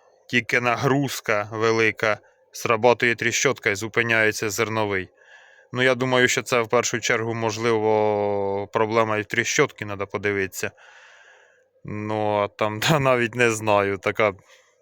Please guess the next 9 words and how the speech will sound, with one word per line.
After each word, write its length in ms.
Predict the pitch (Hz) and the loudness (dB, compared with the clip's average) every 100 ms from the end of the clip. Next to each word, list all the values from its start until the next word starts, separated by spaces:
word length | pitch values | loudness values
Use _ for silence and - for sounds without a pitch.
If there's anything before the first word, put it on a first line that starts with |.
| - | -8
відремонтували, 880 | 110 110 110 113 104 117 120 113 107 | 0 2 0 -2 -6 0 4 4 4
приїхали, 600 | - 110 110 110 107 104 | 2 0 0 0 0 -2
все 220 | 101 113 | -2 -4
чітко, 420 | - 120 107 - | -2 -2 -2 -6
повен 360 | 98 110 107 107 | -4 -2 -2 -2
бункер, 400 | 110 113 101 110 | -6 -4 -4 -4
клац, 480 | - 123 120 - - | 0 2 2 0 -10
зерновий 540 | 101 107 107 107 107 | -4 -4 0 0 0
став. 380 | 101 - 104 | -2 -2 -2